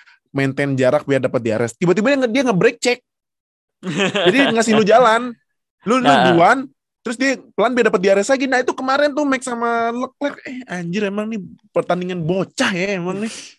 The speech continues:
Speaker 1: kemarin nih.
Speaker 2: Itu kayak first time gitu, kayak belum pernah kejadian gitu, orang rebutan D R S.
Speaker 1: Gak pernah, gue belum, gue, gue perta-, kayak, gue kayaknya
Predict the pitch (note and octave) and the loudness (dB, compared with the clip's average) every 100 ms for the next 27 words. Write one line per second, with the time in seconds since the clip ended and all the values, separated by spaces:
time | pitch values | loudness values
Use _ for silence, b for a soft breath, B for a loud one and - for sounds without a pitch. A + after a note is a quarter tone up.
0 | _ - A3 G3 F#3+ G#3 G#3+ A3 - _ | _ -6 -4 -2 -2 -2 -6 -14 -20 _
1 | _ _ _ - A3+ G#3+ D3 F3 D3+ - | _ _ _ -4 0 2 2 0 -2 -2
2 | A#3 D#3+ - C#3+ D3+ C#3+ E3+ G3 F3 C#3 | -2 -2 0 -2 0 -2 -2 -4 -4 -4
3 | C3+ D3 C3+ B2+ F3 F3+ C#3 C3 C3 C3 | -2 -4 -2 -2 -2 -4 -10 -10 -8 -2
4 | D#3 F#3 F#3 A3+ G3+ E3 A3 G#3 G3 G3 | 2 2 2 2 0 0 2 4 4 2
5 | G3 G#3 D#3+ A3+ - D4 G#3 - F#3 F3 | 0 -2 2 2 2 0 0 -2 -4 0
6 | A#3+ A3 A3+ | 0 2 0